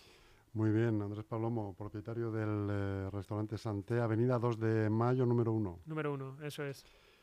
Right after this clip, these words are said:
Speaker 1: Te voy a hacer una última pregunta y es que
Speaker 2: Cuéntame.
Speaker 1: me, me gustaría que, que aconsejaras a nuestros oyentes, eh,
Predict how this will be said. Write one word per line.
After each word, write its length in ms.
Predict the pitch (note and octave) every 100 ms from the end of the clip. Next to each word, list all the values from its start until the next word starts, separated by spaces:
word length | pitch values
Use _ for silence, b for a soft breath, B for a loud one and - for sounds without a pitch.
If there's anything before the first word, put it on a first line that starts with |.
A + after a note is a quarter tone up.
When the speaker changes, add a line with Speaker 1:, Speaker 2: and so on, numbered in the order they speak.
| B _
Speaker 1:
Te 80 | -
voy 80 | C3
a 20 |
hacer 120 | C3+
una 160 | D3+ C#3
última 260 | C#3+ C#3+
pregunta 380 | C3 B2+ C3 D#3+ D#3
y 40 | C3
es 40 |
que 80 | -
Speaker 2:
Cuéntame. 280 | B2+ A#2 C3+
Speaker 1:
me, 40 |
me 140 | C#3
gustaría 520 | A2 A2 - A#2 D#3 D#3+
que, 340 | - A2 A2+ -
que 340 | A2 G#2 G2
aconsejaras 680 | G2 G2 G2 G2+ C3+ C3 G2
a 80 | G2
nuestros 720 | G2+ F#2 G2 G2 F#2 F2+ F2
oyentes, 720 | F#2+ A2 A2+ D3 C#3 C#3+ B2 A2
eh, 800 | G2+ F#2+ F#2+ F2+ F2+ F2+ F2